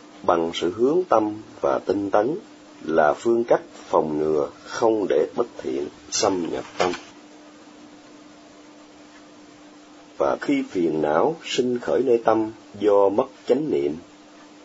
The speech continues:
hành giả hãy lập tức niệm vào để diệt trừ phiền não. Có loại bệnh chỉ cần dùng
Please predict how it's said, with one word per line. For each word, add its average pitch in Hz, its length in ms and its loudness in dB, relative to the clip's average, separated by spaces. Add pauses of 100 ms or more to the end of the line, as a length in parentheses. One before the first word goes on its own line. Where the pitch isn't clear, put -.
(380)
hành 85 320 -2
giả 85 280 2 (220)
hãy - 120 -2
lập - 160 -2 (120)
tức 160 120 4 (220)
niệm 87 280 -2
vào 82 300 -2 (500)
để 73 180 0 (180)
diệt 85 120 -2 (140)
trừ 71 200 -2 (160)
phiền 65 240 -4
não. 69 240 -4 (3250)
Có 165 160 4
loại 98 340 6
bệnh 92 320 2 (380)
chỉ 92 220 -2
cần 82 280 2
dùng 78 360 -2